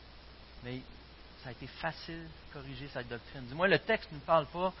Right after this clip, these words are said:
qu'il y a eu, euh, des petits étirements ou qu'il y a eu une grosse chicane.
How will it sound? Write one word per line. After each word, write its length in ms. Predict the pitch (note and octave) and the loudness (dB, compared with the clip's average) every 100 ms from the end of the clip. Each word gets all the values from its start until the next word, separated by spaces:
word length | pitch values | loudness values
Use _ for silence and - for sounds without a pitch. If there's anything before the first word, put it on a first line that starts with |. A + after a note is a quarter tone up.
| - - | -10 -10
qu'il 100 | - | 0
y 20 | C3+ | 0
a 40 | |
eu, 200 | D3 E3 - - - - | 0 -4 -10 -16 -18 -6
euh, 200 | B2+ B2 A2+ - - - - - - - - - - | 4 6 6 -2 -18 -18 -16 -16 -16 -16 -16 -12 -10
des 80 | |
petits 260 | C3 - E3 | -8 2 6
étirements 680 | D#3+ F#3 C#3+ D#3 F3+ F3+ F3 | 6 8 8 12 12 12 10
ou 60 | |
qu'il 160 | D3 E3 | 8 10
y 40 | |
a 40 | D3 | 10
eu 100 | E3+ | 10
une 140 | E3 | 2
grosse 240 | C#3+ F#3+ F#3 | 4 6 6
chicane. 520 | - F3+ F#3+ F#3 | 12 12 12 12